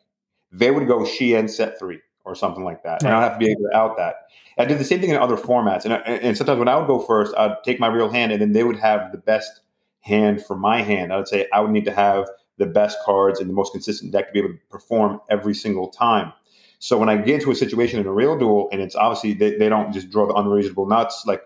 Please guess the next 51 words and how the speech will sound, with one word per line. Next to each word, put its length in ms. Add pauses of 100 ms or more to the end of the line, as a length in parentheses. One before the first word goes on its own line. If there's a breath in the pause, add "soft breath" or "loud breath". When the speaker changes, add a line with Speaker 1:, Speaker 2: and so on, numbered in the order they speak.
(200)
Speaker 1:
all 120
my 160
opponents 320
that 80
I'm 80
making 240
up 180
do. 240
Speaker 2:
Right. 320 (380)
Speaker 1:
Um, 180
it's 140
a 40
lot 380 (100)
easier. 480 (280 soft breath)
But 160
what, 260 (280 loud breath)
what 260
was 180
like 320
that 160
was 120 (100)
I 180
noticed 460
it 140
in, 240
in 140
my 240
testing 320
when 80
I 40
played 360
Book. 300
Book 240
was 180
bad 500
in 180 (120)
every 380
situation 920
when 180
you're 200
playing 200
Samurais. 480
Book 160
of 60
Moon's 200
a 40
great 280
card 240
in 60
the 80
format. 460